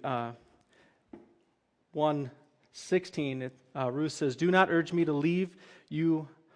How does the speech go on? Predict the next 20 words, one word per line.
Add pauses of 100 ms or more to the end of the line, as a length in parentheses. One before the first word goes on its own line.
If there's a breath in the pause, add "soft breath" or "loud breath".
(200 loud breath)
or
turn
back
from
following
you.
For
where
you
go,
I
will
go. (260 soft breath)
For
where
you
lodge,
I
will
lodge.